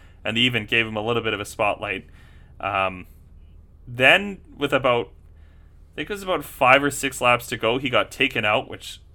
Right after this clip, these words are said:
sucked. He was sitting about fifth or sixth, but then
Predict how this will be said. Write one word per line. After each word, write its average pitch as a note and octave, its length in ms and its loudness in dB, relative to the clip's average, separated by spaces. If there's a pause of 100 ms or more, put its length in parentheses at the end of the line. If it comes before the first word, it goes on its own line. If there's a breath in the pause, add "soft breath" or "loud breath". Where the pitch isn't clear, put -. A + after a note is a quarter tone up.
(160)
sucked. - 520 -4
He C#3+ 80 -4
was C#3 140 -4
sitting G3+ 240 -2
about A#2+ 280 0
fifth - 720 -4
or A#2 120 0
sixth, - 560 -2 (580 soft breath)
but A#2 160 -2
then B2+ 340 2